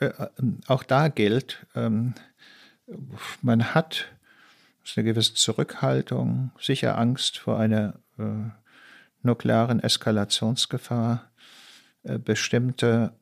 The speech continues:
Optionen nicht gezogen. Und, äh, das jetzt, äh, nachzuholen, das ist natürlich eine Möglichkeit. Aber, äh, da, da das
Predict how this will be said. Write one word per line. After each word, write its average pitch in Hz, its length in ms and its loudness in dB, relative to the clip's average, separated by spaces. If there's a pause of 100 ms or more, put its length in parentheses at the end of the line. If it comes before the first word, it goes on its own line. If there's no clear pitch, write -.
(220)
Optionen 127 1080 2 (180)
nicht - 300 -2
gezogen. 120 580 -2 (2250)
Und, 123 380 4
äh, 120 160 6
das 110 320 4
jetzt, - 480 2
äh, 120 160 0
nachzuholen, 135 960 2
das 110 160 4
ist 107 160 0
natürlich 110 480 0
eine 107 80 2
Möglichkeit. 113 960 0 (1160)
Aber, 110 580 4
äh, 117 60 2
da, 110 560 2 (680)
da 123 140 2
das - 440 2